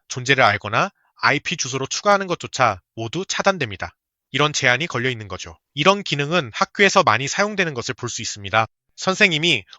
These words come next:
오백 명의 학생들을 더 복잡한 프린터에서 차단할 수 있지만 그 학생들에게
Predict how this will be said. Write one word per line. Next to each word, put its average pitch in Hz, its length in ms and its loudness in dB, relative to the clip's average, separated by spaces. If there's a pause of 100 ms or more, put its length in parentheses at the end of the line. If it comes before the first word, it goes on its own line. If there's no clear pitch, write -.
오백 127 320 0
명의 165 240 2
학생들을 156 520 2
더 - 200 0
복잡한 - 520 -2
프린터에서 139 720 -4
차단할 170 380 0
수 - 120 -6
있지만 120 440 -2 (340)
그 - 140 -2
학생들에게 151 680 2